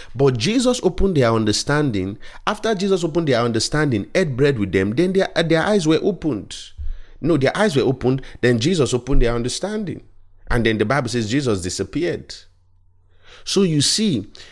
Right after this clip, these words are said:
that the ability to see is more than eyes, is insights, it's revelation. Revelation is the believer's eyes. You must understand that. So they didn't believe Jesus because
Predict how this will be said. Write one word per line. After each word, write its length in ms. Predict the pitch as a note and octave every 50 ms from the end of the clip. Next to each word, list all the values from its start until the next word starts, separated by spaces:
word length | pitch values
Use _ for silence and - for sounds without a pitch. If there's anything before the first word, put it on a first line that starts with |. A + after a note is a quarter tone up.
| - -
that 320 | A#2 B2 D3 D3+ C#3+ C#3 - - - - -
the 200 | A#2+ C#3 C#3 -
ability 580 | - D#3 D3+ B2 A#2+ F#3 G3+ G#3+ G#3+ G#3 G#3 G#3+
to 220 | G#3 - A#2+ G#2+
see 560 | - - - - - D#3 A#2 F#2 D#2 - - - - - - -
is 240 | B2 A2+ G2 G2
more 560 | G2 G#2+ A2 B2+ D3+ D#3+ D#3+ D3+ A#2+ F#2 - - - -
than 240 | F2+ F2+ F2+ F2 - - -
eyes, 840 | A#2 A#2+ G#2 F2+ D#2 C#2 - - - - - - - - - - - - _ _ - - - - -
is 240 | - A#2+ A2 G2+ - -
insights, 1000 | - D3 D3 D3 C3 - - A#2 G2 E2 C#2 - - - - - - - - - - - - - - - - - - - -
it's 180 | B2 A#2 - -
revelation. 760 | F#2+ G#2 C3 D3 C3 A#2+ A2+ G2+ F#2+ F2 E2 - - - - - - - - - - - - - - - - - - - - - - -
Revelation 840 | - G#2+ B2+ C3 B2 C3 C3 C3 C#3+ D#3+ E3+ - - F3+ F3 E3+ - -
is 240 | A#2 A2 G2 F2+ F2
the 100 | G2+ F2+
believer's 720 | E2+ F2+ G#2 G#2+ G#2 A2+ B2 A#2 A2 B2 B2 A#2+ - - -
eyes. 840 | - A2 G#2+ G#2 G2 E2 D#2 - - - - - - - - - - - - - - - -
You 140 | - C3 C#3+
must 300 | C#3 D3+ F3 F3 - -
understand 560 | G#2+ A2 G2+ G2+ - - - C3 C#3 C3 A2
that. 420 | G2 - - - - - - - - - - - - - - -
So 140 | - - G#3+
they 140 | F3+ E3+ E3+
didn't 240 | F3 A3+ D4 B3 F#3
believe 260 | D#3 D#3 E3+ F3 D#3
Jesus 300 | C3+ D3 D#3+ D3+ D#3+ D3+
because 280 | B2 A#2+ A2+ C3 C3+